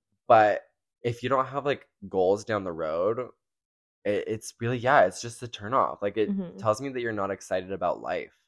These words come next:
Speaker 2: Mm-hmm.
Speaker 1: you know?
Speaker 2: I like this one. Someone that can make me laugh until my stomach hurts.
Speaker 1: That's
Speaker 2: So,
Speaker 1: a really
Speaker 2: like,
Speaker 1: good one.
Speaker 2: you know, like, anybody can really make you laugh, but, like, you know, there's a very few set of people that can, like,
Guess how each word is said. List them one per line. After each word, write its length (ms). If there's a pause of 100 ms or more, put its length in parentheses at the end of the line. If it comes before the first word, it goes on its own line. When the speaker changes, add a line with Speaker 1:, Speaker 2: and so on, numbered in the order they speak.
(100)
Speaker 2:
Mm-hmm. 320
Speaker 1:
you 60
know? 300 (800)
Speaker 2:
I 100
like 180
this 160
one. 160
Someone 300
that 120
can 140
make 240
me 80
laugh 240
until 220
my 100
stomach 400
hurts. 480 (220)
Speaker 1:
That's 220
Speaker 2:
So, 80
Speaker 1:
a 40
really 140
Speaker 2:
like, 80
Speaker 1:
good 120
one. 300
Speaker 2:
you 80
know, 140
like, 240 (240)
anybody 340
can 180
really 200
make 180
you 80
laugh, 360 (120)
but, 140
like, 260
you 80
know, 140
there's 200
a 60
very 500 (120)
few 680
set 220
of 120
people 280
that 140
can, 120
like, 160